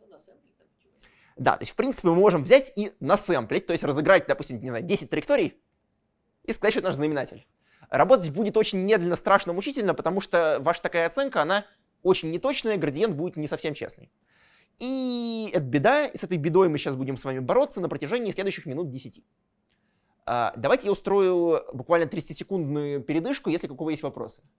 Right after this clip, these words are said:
Speaker 2: до сих пор.
Speaker 1: Где здесь максимум энтропии?
Speaker 2: Максимум
Speaker 1: Пока еще нет.
Speaker 2: он будет, и про это я тоже отвечу в кулуарах. Ну, то есть, в каком-то смысле мы пытаемся найти такую награду, чтобы, с одной стороны, она лучше всего объясняла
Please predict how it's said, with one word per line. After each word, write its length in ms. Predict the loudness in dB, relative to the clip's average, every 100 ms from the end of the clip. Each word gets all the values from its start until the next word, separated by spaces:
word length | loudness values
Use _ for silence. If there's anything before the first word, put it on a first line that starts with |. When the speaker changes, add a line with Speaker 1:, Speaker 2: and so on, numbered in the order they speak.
| _ _
Speaker 2:
до 160 | -12
сих 160 | -12 -14
пор. 120 | -20
Speaker 1:
Где 120 | -20
здесь 180 | -20 _
максимум 380 | -20 _ _ _
энтропии? 340 | _ _ _ _ _ _ _ _ _ _ _ _ _ -20 _
Speaker 2:
Максимум 480 | -2 0 0 -2 -4
Speaker 1:
Пока 120 | -6
еще 60 | -14
нет. 200 | -20 _ _ _ _ _ -20 _ _ _
Speaker 2:
он 220 | -2 0 0
будет, 280 | -2 0 0
и 40 |
про 100 | -2
это 80 | -4
я 60 | -2
тоже 140 | -4
отвечу 200 | -4 -10
в 60 | -10
кулуарах. 420 | -8 -8 -10 -20 _ _ _
Ну, 80 | -10
то 100 | -8
есть, 220 | -8 -10
в 40 | -8
каком-то 200 | -8 -8
смысле 300 | -8 -4 -4
мы 100 | -2
пытаемся 460 | 0 -2 -2 -6
найти 520 | -6 -6 -6 -4 -6 -8 _ _
такую 400 | -6 -4 -2 -2
награду, 460 | -2 -2 0 2 0
чтобы, 180 | -2 -4
с 60 |
одной 180 | -4 -4
стороны, 280 | -2 -4 -4
она 300 | -4 -4 -4
лучше 300 | -4 -6 -6
всего 340 | -8 -4 0 0
объясняла 720 | 0 -4 -4 0 0 0